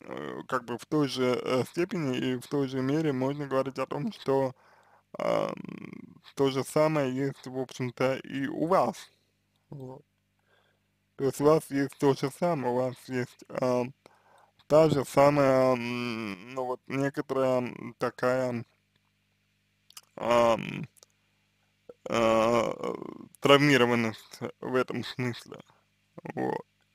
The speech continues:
И одно не отменяет другого. Поэтому, извините, но, э, здесь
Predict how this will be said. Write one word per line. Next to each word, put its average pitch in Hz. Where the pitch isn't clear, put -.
И 120
одно 139
не 156
отменяет 127
другого. 135
Поэтому, 123
извините, 131
но, 120
э, -
здесь 143